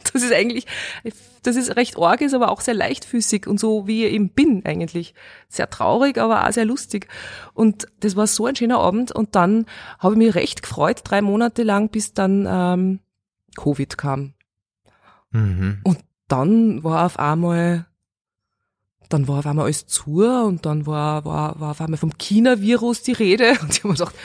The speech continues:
Speaker 1: ja, sag einmal, wer stellt mir denn da jetzt so grauslich ein Haxel? Ein Haxen, ein Haxel,
Speaker 2: Mhm.
Speaker 1: ein Haxen. Also, na,
Speaker 2: Mhm.
Speaker 1: vergiss das Ganze. Es ist ganz, es ist ganz komisch gewesen, weil ich das Gefühl gehabt hab, das, das, das greift.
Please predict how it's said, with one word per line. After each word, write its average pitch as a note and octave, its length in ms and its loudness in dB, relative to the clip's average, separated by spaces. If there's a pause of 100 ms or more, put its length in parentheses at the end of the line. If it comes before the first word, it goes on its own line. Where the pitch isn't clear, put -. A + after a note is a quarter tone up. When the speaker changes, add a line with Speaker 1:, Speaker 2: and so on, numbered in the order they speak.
Speaker 1:
ja, C#3 100 -6
sag - 420 -6
einmal, G3+ 300 4 (800)
wer D#3 120 2
stellt D#3 240 -2
mir F3+ 100 0
denn F3+ 140 -2
da - 160 2
jetzt D#4+ 220 2
so A#3+ 80 -2
grauslich F3 420 0
ein F3 80 2
Haxel? D#3+ 340 0 (640)
Ein D#3 220 2
Haxen, B2+ 360 -6 (160)
ein C3 160 -10
Haxel, A#2 280 0
Speaker 2:
Mhm. G#3 100 -8 (200)
Speaker 1:
ein C#3+ 100 -10
Haxen. C#3 440 -10 (220)
Also, G#3 160 2 (300)
na, C3+ 220 -6
Speaker 2:
Mhm. A2 220 -2
Speaker 1:
vergiss E3+ 340 0
das - 160 -2
Ganze. D#3 280 -2
Es G#3+ 120 0
ist A#3+ 240 0 (300)
ganz, - 380 4
es A3+ 140 2
ist B3+ 160 2
ganz - 300 2
komisch B3 340 -2
gewesen, A3 380 -2
weil G#3 160 0
ich A3+ 280 -2 (220)
das A3 160 -4
Gefühl B3 140 -6
gehabt - 260 -6
hab, - 160 -2
das, - 220 -6
das, G3 180 -4
das G3 180 -4
greift. - 600 -4